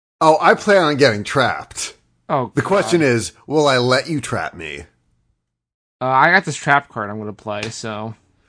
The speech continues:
Speaker 1: Uh, I'm sorry, I play Magic, not Yu-Gi-Oh! It's, it's a mature game for grown-ups.
Speaker 2: Wow, okay. Rude, first off. But yeah, we're gonna set a fifteen minute timer for that. We're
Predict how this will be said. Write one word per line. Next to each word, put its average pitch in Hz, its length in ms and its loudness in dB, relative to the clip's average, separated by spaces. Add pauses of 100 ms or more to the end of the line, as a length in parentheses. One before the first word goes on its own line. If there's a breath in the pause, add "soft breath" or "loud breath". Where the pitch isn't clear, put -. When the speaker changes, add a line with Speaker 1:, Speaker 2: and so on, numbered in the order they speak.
(260)
Speaker 1:
Uh, 131 280 2
I'm 160 120 -2
sorry, 135 380 0
I 139 140 2
play 156 200 0
Magic, 139 440 0
not 131 200 -4
Yu-Gi-Oh! 117 680 0
It's, 123 280 -6
it's 139 280 -2 (100)
a 143 60 0
mature 139 400 2
game 139 340 2
for 135 160 -4
grown-ups. 120 840 2 (920)
Speaker 2:
Wow, 107 380 -2 (120)
okay. 110 400 -2 (440)
Rude, 139 380 -2 (200)
first 147 400 -4
off. 156 460 -2 (1400)
But 143 220 2
yeah, 185 200 4
we're 175 80 0
gonna 185 140 4
set 180 320 0
a 170 120 0
fifteen 190 500 0
minute 156 160 -2
timer 151 300 0
for 147 180 -6
that. 143 280 2
We're 123 60 -8